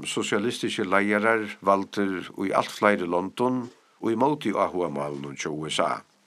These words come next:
At Latinamerika er vorið alt reiðari, er tí, at veljarnir vilja hava meira velferð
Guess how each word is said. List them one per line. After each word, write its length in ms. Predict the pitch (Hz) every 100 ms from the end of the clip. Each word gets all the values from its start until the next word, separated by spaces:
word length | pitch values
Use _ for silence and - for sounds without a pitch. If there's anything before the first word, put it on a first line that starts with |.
| _ _ _ _ _ _ _ _ _ _ -
At 240 | 101 101
Latinamerika 880 | 98 87 113 113 107 104 104 104 110
er 220 | 101 95
vorið 320 | 92 98 90
alt 220 | 92 - 82
reiðari, 640 | 90 95 90 87 101 123 110 104 95
er 160 | 90
tí, 380 | - 101 120 117 104 - - _ -
at 160 | 101 92
veljarnir 540 | 113 120 107 101 90
vilja 220 | 90 85
hava 180 | 87 85
meira 320 | 82 80 76
velferð 720 | 78 113 127 - 117 107 95